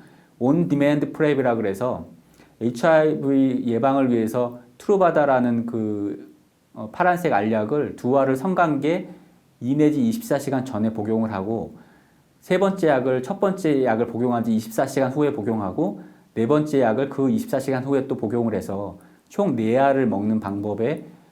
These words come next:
온디맨드 프랩이라는 방법을 했을 때 효과가 있는지를 또 분석을 해봤는데, 어, 한 팔십육 퍼센트 정도의 효과를 증명할 수가 있어서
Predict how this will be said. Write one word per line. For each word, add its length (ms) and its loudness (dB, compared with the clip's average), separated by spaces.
온디맨드 760 0
프랩이라는 480 0
방법을 680 -6
했을 280 -6
때 80 -8
효과가 300 0
있는지를 460 -2
또 80 -8
분석을 360 -6
해봤는데, 640 -6
어, 400 -8
한 140 -6
팔십육 540 -2
퍼센트 420 -2
정도의 420 0
효과를 680 -2
증명할 420 -2
수가 180 -6
있어서 640 -8